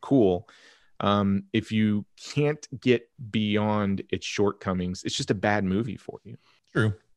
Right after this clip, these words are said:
Speaker 2: I, I absolutely agree with you there. Um, a-, and I, you know,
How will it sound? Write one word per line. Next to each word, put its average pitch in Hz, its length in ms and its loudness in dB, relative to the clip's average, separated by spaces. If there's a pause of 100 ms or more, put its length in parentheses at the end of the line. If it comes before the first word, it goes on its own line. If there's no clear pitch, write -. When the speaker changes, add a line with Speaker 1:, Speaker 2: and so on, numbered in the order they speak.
(240)
Speaker 2:
I, - 40 -6
I 98 400 -2 (120)
absolutely 127 440 2
agree 107 200 4
with 101 160 2
you 92 100 -4
there. 80 260 -4 (400)
Um, 98 400 6 (100)
a-, 135 40 2
and 143 300 4
I, 156 100 6
you 143 140 6
know, 98 160 6